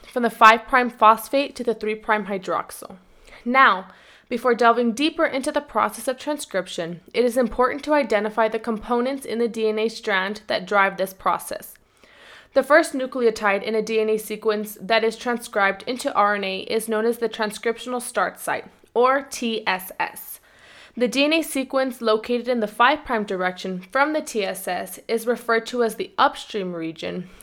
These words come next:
whereas the D N A sequences located in the three prime direction from the T S S is referred to as the downstream region. The nucleotide bases in both the upstream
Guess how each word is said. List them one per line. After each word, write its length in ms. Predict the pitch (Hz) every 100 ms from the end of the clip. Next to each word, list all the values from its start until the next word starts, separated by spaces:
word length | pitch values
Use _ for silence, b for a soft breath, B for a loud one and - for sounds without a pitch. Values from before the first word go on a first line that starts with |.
| B
whereas 360 | 233 233 233 226
the 100 | 226
D 160 | 247
N 80 | 247
A 80 | 247
sequences 580 | 240 247 254 233 247 214
located 560 | 226 226 247 233 220
in 160 | - 226
the 80 | 226
three 220 | 240 240
prime 260 | 240 240
direction 500 | 233 220 208 208 220
from 300 | 214 - 233
the 80 | 226
T 220 | 226 240
S 180 | 220 220
S 240 | 220 226 - B B B -
is 220 | 240 214
referred 400 | 226 240 233 226
to 180 | 240 240
as 240 | 208 208
the 120 | 202
downstream 680 | 185 196 196 202 - 170 180
region. 460 | - - - 202 190 B B B B -
The 100 | 247
nucleotide 680 | 247 269 330 339 294 277 202
bases 400 | 196 190 202 202
in 220 | 214 208
both 200 | 214 214
the 160 | 220 -
upstream 580 | 254 - - 254 269